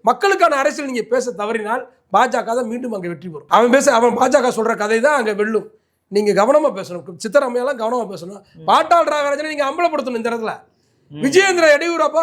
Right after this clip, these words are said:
Speaker 1: அம்பலப்படுத்தணும். என்ன உண்மையா அதை பேசுங்க. இதுல என்ன இருக்கு? மக்களுக்கு நீங்க தெளிவுபடுத்துங்க.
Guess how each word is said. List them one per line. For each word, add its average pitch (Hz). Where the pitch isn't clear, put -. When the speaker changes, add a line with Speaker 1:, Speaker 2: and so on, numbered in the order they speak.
Speaker 1:
அம்பலப்படுத்தணும். 302
என்ன 370
உண்மையா 349
அதை 269
பேசுங்க. 240
இதுல 262
என்ன 339
இருக்கு? 302
மக்களுக்கு 294
நீங்க 262
தெளிவுபடுத்துங்க. 254